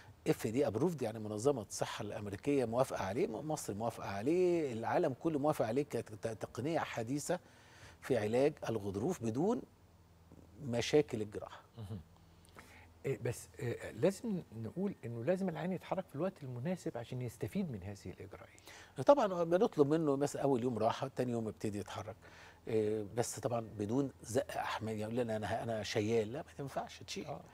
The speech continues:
Speaker 1: لازم هتغير الجوب دي أو الوظيفة دي أو تأجل. آه، واحد بيقول: "أنا بزق، آه، شغلتي بزق حاجات، بزق عربيات، بزق"، ما ينفعش.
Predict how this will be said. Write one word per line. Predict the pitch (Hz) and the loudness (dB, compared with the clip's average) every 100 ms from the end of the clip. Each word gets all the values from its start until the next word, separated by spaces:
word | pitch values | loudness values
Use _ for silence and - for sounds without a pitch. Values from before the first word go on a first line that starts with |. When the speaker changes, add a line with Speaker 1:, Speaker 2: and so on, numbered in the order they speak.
| - - - | -20 -20 -10
Speaker 1:
لازم | 117 127 117 | -4 -4 -4
هتغير | 104 107 113 139 110 | -8 -4 0 0 0
الجوب | 101 95 101 147 117 | -4 -2 4 4 2
دي | 113 147 | 2 2
أو | 110 | 2
الوظيفة | 107 101 131 117 | 0 -2 0 0
دي | 120 131 | 0 -2
أو | - 135 143 | 0 0 0
تأجل. | - 113 151 135 113 101 101 - - - - - | -2 2 2 2 -2 -4 -12 -18 -20 -18 -18 -4
آه، | 120 117 117 113 113 113 113 107 107 107 107 | 0 2 0 -2 -4 -4 -4 -4 -4 -4 -2
واحد | 123 123 | -2 0
بيقول: | 117 147 | 0 2
"أنا | 131 | 2
بزق، | 120 117 165 - - - - - - 120 | 4 6 4 2 -20 -18 -20 -20 -16 -10
آه، | - 131 131 - | -8 -6 -6 -4
شغلتي | 123 104 160 147 | -2 2 2 2
بزق | 131 113 139 - | 2 2 2 0
حاجات، | - 107 135 | 0 2 2
بزق | 110 135 | 2 0
عربيات، | - 101 101 123 120 | 0 -2 0 0 0
بزق"، | 107 123 107 | -2 -6 -6
ما | 98 | -6
ينفعش. | 92 165 185 - | -2 -2 -2 -8